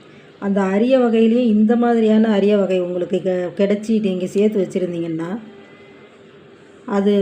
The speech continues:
ஒரு நம்ம நாணய வரலாறு, நம்ம நாட்டின் வரலாறு அப்படிங்கிறத தா-, தாண்டி நமக்கு ஒரு நல்ல வருமானத்தை கொடுக்கக்கூடிய ஒரு, ம், அம்சமாகவும் மாறி போகும். சரிங்களா? சரி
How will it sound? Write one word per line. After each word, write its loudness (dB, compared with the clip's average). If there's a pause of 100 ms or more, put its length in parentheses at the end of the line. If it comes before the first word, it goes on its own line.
(140)
ஒரு 4 (920)
நம்ம 0 (100)
நாணய 2 (100)
வரலாறு, 2 (300)
நம்ம 2 (120)
நாட்டின் 0
வரலாறு -2
அப்படிங்கிறத -2 (140)
தா-, -6 (100)
தாண்டி 0 (800)
நமக்கு 4
ஒரு 0
நல்ல 0 (120)
வருமானத்தை 0
கொடுக்கக்கூடிய -2 (680)
ஒரு, 2 (300)
ம், -12 (240)
அம்சமாகவும் 4
மாறி -2
போகும். -6 (580)
சரிங்களா? 0 (760)
சரி 0